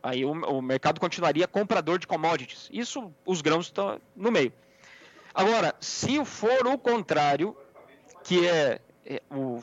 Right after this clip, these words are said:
Fed joga a toalha e fala, olha, o risco é muito grande da gente perder as, a ancoragem das expectativas de inflação e nós vamos subir os juros muito mais forte do que a gente imaginava. Aí, aí as commodities não aguentariam.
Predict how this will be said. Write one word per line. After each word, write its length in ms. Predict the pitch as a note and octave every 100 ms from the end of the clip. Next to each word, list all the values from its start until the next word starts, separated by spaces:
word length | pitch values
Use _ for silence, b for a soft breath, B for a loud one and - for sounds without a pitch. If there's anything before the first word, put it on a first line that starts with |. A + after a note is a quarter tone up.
| -
Fed 280 | C#3 F3+ G3
joga 300 | D3 F3+ A#3+
a 40 |
toalha 560 | B3 A3 F3+ D3 C3+ A#2+
e 40 | -
fala, 280 | E3 D#3
olha, 340 | C#3+ F3 F3+ C#3+
o 40 |
risco 300 | C3 F#3+ -
é 20 | E3+
muito 280 | D#3+ A3 G#3+
grande 340 | F3+ F3+ D3+
da 100 | C#3+
gente 240 | C#3 E3
perder 380 | - D3+ C3 D#3
as, 120 | G3 F3+
a 180 | -
ancoragem 580 | D3+ E3+ E3+ D3+ D#3 D3
das 160 | C#3 C#3
expectativas 640 | - E3 D3+ - A3 A3+ - B B B
de 100 | E3+
inflação 400 | F#3+ G3+ F3+ A#3
e 40 | C4+
nós 160 | B3+
vamos 180 | G#3+ B3+
subir 200 | A#3 A#3+
os 100 | A3+
juros 240 | A#3 B3+
muito 320 | G#3 A#3+ C4+ A#3+
mais 240 | A#3+ D#3
forte 340 | - G3+ G#3+
do 100 | G3+
que 100 | G3+
a 40 | G3
gente 180 | G3 F#3+
imaginava. 480 | G3 F#3+ E3+ C#3+ - B B B _ -
Aí, 680 | C#3 C3 C3 C#3+ E3 F3+ -
aí 160 | - C#3+
as 120 | D3+
commodities 500 | F#3 D3 D3 D#3 D3+
não 160 | D#3 D#3+
aguentariam. 600 | D#3 D#3+ D#3 F3 A2+